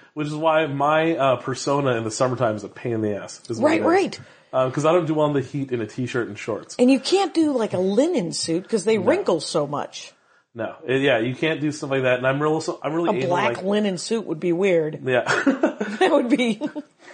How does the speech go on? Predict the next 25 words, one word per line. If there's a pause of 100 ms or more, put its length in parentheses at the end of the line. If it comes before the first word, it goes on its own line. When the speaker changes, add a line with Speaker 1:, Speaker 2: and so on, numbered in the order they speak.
(260)
Speaker 1:
<laughs>
I, (320)
eventually,
I'm
just
gonna
go
crazy
and
become
homeless
and
just
wear
a
potato
sack
with
a
tie
around
it.
Speaker 2:
Black.
Speaker 1:
Yeah.
Speaker 2:
Red,